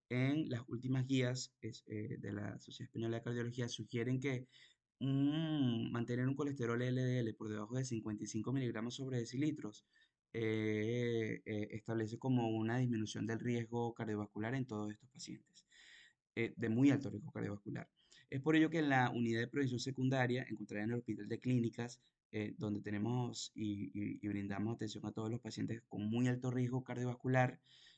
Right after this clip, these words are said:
llámese todos estos pacientes que han tenido eventos cardiovasculares con algún método de reva-, de revascularización, tenemos, eh, herramientas, eh, farmacológicas,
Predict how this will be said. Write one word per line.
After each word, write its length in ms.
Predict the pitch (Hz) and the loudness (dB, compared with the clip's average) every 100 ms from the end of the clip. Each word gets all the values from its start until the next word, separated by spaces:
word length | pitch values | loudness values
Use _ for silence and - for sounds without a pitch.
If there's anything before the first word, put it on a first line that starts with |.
| _ | _
llámese 340 | - 107 104 120 | -4 -2 -2 -2
todos 200 | 110 110 | -2 -2
estos 160 | 110 | -4
pacientes 320 | 113 110 107 107 | -6 -4 -2 -2
que 80 | |
han 80 | 113 | -2
tenido 400 | 113 113 110 113 | 0 0 0 -2
eventos 360 | 110 104 101 113 | -2 -2 -4 -6
cardiovasculares 720 | 113 107 104 - 104 107 110 | -4 -4 -4 -4 -6 -6 -8
con 460 | - 117 123 139 139 - | -4 0 2 0 -4 -8
algún 260 | 107 104 | -6 -2
método 420 | 110 107 117 117 117 | -2 -2 -4 -2 -2
de 120 | 110 | -2
reva-, 340 | 113 113 104 - _ | -2 -2 -4 -8 _
de 100 | 107 | -6
revascularización, 1040 | 104 104 104 107 107 110 117 139 139 170 - - - - - | -2 -2 -2 -4 -4 -4 -2 2 4 2 -4 -20 -20 -16 -2
tenemos, 340 | 135 151 165 - | 4 4 2 -2
eh, 540 | 139 135 127 123 117 117 | 0 2 4 2 0 -2
herramientas, 840 | 120 123 135 135 127 127 139 139 - _ | 0 4 6 6 4 0 -2 -4 -12 _
eh, 180 | - 107 | -4 -4
farmacológicas, 960 | 101 104 104 113 123 123 127 131 139 | -2 -4 0 2 4 2 0 -2 -4